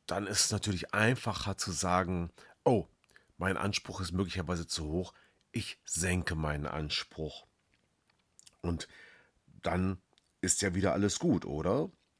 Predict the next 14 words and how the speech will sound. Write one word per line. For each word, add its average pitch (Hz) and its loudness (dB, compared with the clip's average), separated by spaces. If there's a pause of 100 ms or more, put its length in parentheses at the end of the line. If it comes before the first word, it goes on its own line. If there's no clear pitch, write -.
(1700)
Aber 95 6 (240)
ist 82 -4
wirklich 123 0
alles 147 0
gut? - -8 (720)
Oder 113 8 (800)
bin 101 0
ich - -2
eigentlich 98 0
unglücklich, 90 0
wenn 85 0
ich - -6
meinen 82 -2
Anspruch - -8